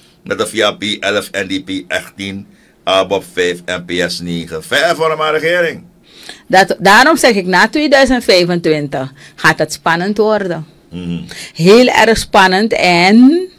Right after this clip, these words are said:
Speaker 2: men gaat niet meer traditiegetrouw gaan stemmen in het parlement voor president en vicepresident. Ik denk het niet.
Speaker 1: Wat bedoel je?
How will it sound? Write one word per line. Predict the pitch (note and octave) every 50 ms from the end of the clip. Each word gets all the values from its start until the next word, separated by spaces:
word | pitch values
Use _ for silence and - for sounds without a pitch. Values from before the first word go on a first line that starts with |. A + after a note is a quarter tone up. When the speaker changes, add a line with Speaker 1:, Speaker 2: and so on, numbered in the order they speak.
| _ _ _ _ _ _ - - - - - - - _
Speaker 2:
men | - E3+ F#3+ G#3+ G#3+ G3+
gaat | - - A#3 G#3+ G3+ G#3 G#3
niet | G#3 G3+ B3+ B3+ -
meer | B3 B3 C4 B3+ B3
traditiegetrouw | - B3 A3+ G#3+ F3 G3 F3+ - - G3 F#3 F3+ F#3+ F3 - F3 D3+ D3
gaan | C#3+ - D3+ C#3+
stemmen | C#3+ - - D#3+ C#3+ C#3+ C#3+ C3+
in | C#3+ C#3+ C#3+
het | C3 C#3 C#3
parlement | - D3 D3 D3 D3+ D3 D3+ C#3 C3+ C#3+
voor | - - C#3+
president | - D3+ D3 C#3 - - C3+ C3+ C3 C3 B2 B2+
en | B2+ C3
vicepresident. | - - B2 - - - - - - - - - - - - - - - -
Ik | - C#3+ C#3+ C#3+ C#3
denk | E3 E3+ E3+ F3+ F3 F3
het | F3+ - _
niet. | - C#3 A#2+ - - - - -
Speaker 1:
Wat | - F2 F#2
bedoel | F#2+ F2 E2+ D#2+
je? | C#2+ B1 A#1+